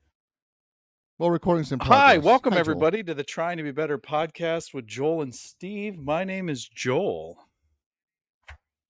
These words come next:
Speaker 1: And I'm
Speaker 2: This is a
Speaker 1: Steve.
Speaker 2: podcast.
Speaker 1: It is a podcast. At least I hope it's gonna be a
Speaker 2: <laughs>
Speaker 1: podcast 'cause we're trying something new. We're trying something new tonight to improve our listeners'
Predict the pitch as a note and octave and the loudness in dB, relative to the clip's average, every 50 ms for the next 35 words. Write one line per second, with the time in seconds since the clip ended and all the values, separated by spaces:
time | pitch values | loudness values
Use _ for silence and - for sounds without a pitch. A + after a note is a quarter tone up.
0 | - - C#3+ D3 D3 C#3+ - C#3 D3 - D#3 C3+ D3 B2+ - A#2+ G#2 G2+ F2+ - | -2 0 2 4 4 2 2 0 0 0 0 0 -2 0 2 2 2 0 0 -6
1 | A2+ F#2+ F2 F2 - - - - - _ _ _ _ _ _ _ _ _ _ _ | -6 -6 -6 -6 -8 -12 -14 -16 -20 _ _ _ _ _ _ _ _ _ _ _
2 | _ _ _ _ _ _ _ _ _ _ _ _ _ _ _ _ _ _ _ _ | _ _ _ _ _ _ _ _ _ _ _ _ _ _ _ _ _ _ _ _
3 | _ _ _ _ _ _ - - E3 F3+ A3 F#3+ C#3+ - - - A#2 A2 A2+ - | _ _ _ _ _ _ -2 2 4 6 6 6 4 2 0 0 0 0 0 0
4 | C3 A#2+ A#2+ B2 - - - - D#3 E3 D#3+ - - _ _ - C3 B2+ B2 A#2 | 0 0 0 -2 -2 -6 -6 -4 -2 -2 -2 -4 -6 _ _ -6 -4 -2 0 2
5 | D3+ D3 - E3+ C3 - A3 G#3+ - C#3 C#3+ - C3 A#2 G#2 G#2 - - - A2+ | 2 4 4 2 0 2 2 2 2 2 2 2 2 2 2 2 0 2 0 -2
6 | F#2+ F2+ F2 - - G#2+ F#2 F#2 - - - A2 - A2+ A2+ - - C3 C3 C3 | -4 -4 -4 -6 -4 -4 -4 -4 -6 -10 -12 -10 -10 -10 -8 -6 -4 -4 -4 -4
7 | C3 - C3+ C3 - C3 B2+ B2 B2 B2+ B2+ - C3+ C3+ - - F3+ F#3 F#3 F3 | -2 -2 -2 -2 -2 -2 -2 0 -2 -2 -2 -2 -4 -4 0 0 0 0 0 -4
8 | - - E3 D3+ C#3 C#3 C#3+ D3 D3 C3 B2+ A#2+ A2 G#2 - - C3 B2 A#2+ - | -6 -6 -6 -4 -4 -2 -2 0 0 0 0 -2 -2 -4 -4 -4 -6 -6 -4 -4
9 | - - C#3 C#3+ D3 D3 C#3+ C3+ B2+ - _ _ _ _ _ _ _ _ - A2+ | -2 0 2 2 4 4 2 0 -2 -8 _ _ _ _ _ _ _ _ -6 -4
10 | A#2+ A2+ G#2+ A#2 B2+ B2 - - B2 A#2+ A#2 A2+ A2+ A2 G#2+ - - - - - | -4 -2 -2 -2 -2 -2 -4 -4 -4 -4 -2 -2 -2 -4 -6 -8 -10 -16 -18 -20